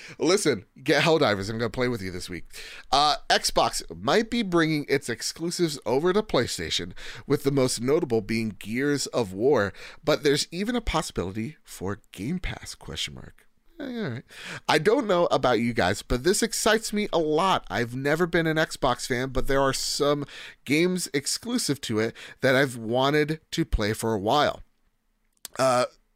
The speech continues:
yeah, sorry. He added a question mark. That really threw me off. What about these rumors gets you guys excited or maybe even a little disappointed?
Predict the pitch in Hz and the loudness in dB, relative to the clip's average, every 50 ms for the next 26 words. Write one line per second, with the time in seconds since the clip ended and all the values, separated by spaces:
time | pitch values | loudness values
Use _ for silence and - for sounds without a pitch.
0 | _ _ _ - 135 104 - - - - - 73 76 - - - - - _ - | _ _ _ -2 -2 -2 -2 -4 -12 -8 -8 -8 -8 -8 -12 -20 -20 -10 _ 0
1 | 156 143 131 107 90 87 - - 127 117 - 104 90 85 78 76 92 101 95 95 | 2 2 2 2 0 -2 -4 -2 0 0 0 0 -2 -6 -6 -4 -4 -4 -2 -4
2 | 95 87 87 82 - 92 87 82 90 87 76 69 - - - - - - - - | -4 -6 -6 -6 -8 -10 -8 -8 -6 -6 -8 -8 -10 -16 -18 -16 -16 -18 -18 -4
3 | - 147 175 202 240 247 262 240 185 190 185 175 139 147 139 123 113 120 117 - | 0 2 2 4 4 2 2 2 2 2 0 0 0 0 0 0 0 -2 -4 -4
4 | - - 160 175 - - 185 180 156 156 127 135 107 101 92 - - - 98 98 | 0 0 0 0 0 -2 -4 0 0 2 2 2 0 -4 -8 -4 -2 -2 -2 -2
5 | - 90 90 69 107 110 110 127 151 175 208 208 - - 120 113 113 123 113 110 | -2 -4 -6 -4 -4 -4 -2 -2 -2 -2 -2 -4 -6 -6 -6 -6 -4 -4 -4 -4
6 | 101 104 104 101 90 87 90 - - - - - 135 127 120 98 - 64 - | -4 -4 -6 -6 -6 -6 -8 -8 -8 -8 -8 -8 -6 -6 -6 -6 -8 -12 -16